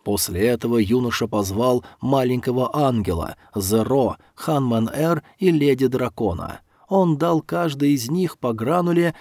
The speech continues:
галактического песка в надежде,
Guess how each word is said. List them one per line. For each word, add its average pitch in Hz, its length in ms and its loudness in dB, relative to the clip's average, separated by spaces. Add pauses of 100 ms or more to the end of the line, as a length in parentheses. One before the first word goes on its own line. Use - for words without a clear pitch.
(120)
галактического 170 880 0
песка 165 480 -4
в 98 60 -6
надежде, 95 680 -2